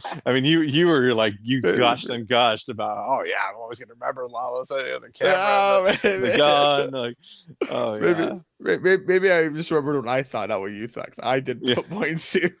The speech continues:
Speaker 1: <laughs>
Speaker 2: Yeah. <laughs> And I did say Breaking Bad. You're right.
Speaker 1: Oh, look at that.
Speaker 2: Yeah.
Speaker 1: So it looks like we both understood each other's gushing.
Speaker 2: <laughs> Yeah, yeah. I, I think I love that Breaking Bad title so much, especially,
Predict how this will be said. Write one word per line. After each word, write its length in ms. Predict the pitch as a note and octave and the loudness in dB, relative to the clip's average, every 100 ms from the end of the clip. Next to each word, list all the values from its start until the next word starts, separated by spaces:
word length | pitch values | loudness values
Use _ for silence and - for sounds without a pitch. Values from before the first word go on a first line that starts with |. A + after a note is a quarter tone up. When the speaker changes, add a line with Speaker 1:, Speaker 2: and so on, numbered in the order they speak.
| _ | _
Speaker 1:
<laughs> 140 | _ | _
Speaker 2:
Yeah. 360 | C#4+ C4 E3 - - - - E3+ | 2 2 2 -2 -10 -14 -10 -10
<laughs> 100 | - - _ _ _ _ _ - A3+ - | -8 -12 _ _ _ _ _ -16 -12 0
And 120 | D#3 | 4
I 140 | D#3 D#3+ | 4 4
did 220 | F3 D#3 | 2 2
say 100 | D#3+ | 2
Breaking 300 | C3 C#3 B2+ | 2 0 0
Bad. 220 | A#2+ C3 G#2 | 0 2 0
You're 140 | A2 | -2
right. 260 | A#2 C#3 - _ | -2 -4 -6 _
Speaker 1:
Oh, 460 | C#3 D#3 G3+ G#3 F3+ | 0 4 6 6 4
look 140 | F3 | 2
at 80 | F3 | 2
that. 180 | F#3+ A#3+ | 4 4
Speaker 2:
Yeah. 240 | A#3+ C#3 | 2 0
Speaker 1:
So 60 | A2+ | 2
it 40 | E3+ | 2
looks 100 | F3 | 2
like 80 | |
we 100 | F3 | 2
both 260 | E3+ E3+ F3 | 2 2 4
understood 340 | E3+ E3+ E3+ E3+ | 2 2 0 -2
each 160 | E3 | 0
other's 180 | E3 E3 | -2 -2
gushing. 380 | D3+ E3 C#3+ C3 F#2+ | 0 0 2 -2 0
Speaker 2:
<laughs> 220 | F#3+ D3+ - | 0 0 0
Yeah, 120 | F3+ D#3+ | 0 2
yeah. 540 | D3 A#2+ G#2 A#2+ G#2+ - - E3+ | 2 0 -2 -2 -2 -6 -14 -2
I, 200 | D3+ G3 D3 | 2 2 2
I 200 | B2+ E3 | 2 2
think 240 | E3 C#3 F#2 _ _ - | 0 -6 -10 _ _ -6
I 200 | C#3 E3 | 0 0
love 560 | D3 A#2 A#2 A#2+ C3 B2+ | 0 -6 -2 -2 -2 -6
that 200 | B2 A#2 | -8 -6
Breaking 280 | A#2+ A2+ B2 | -6 -8 -4
Bad 280 | G#2+ G#2 G2 | -2 -2 -2
title 300 | A2 G#2 G2+ | -6 -6 -8
so 340 | - - A2+ | -12 -8 -6
much, 280 | A2+ G#2+ G2 | -4 -6 -6
especially, 680 | G2 - A#2+ - A2+ G#2 G2 | -12 -6 -6 -4 -4 -2 -4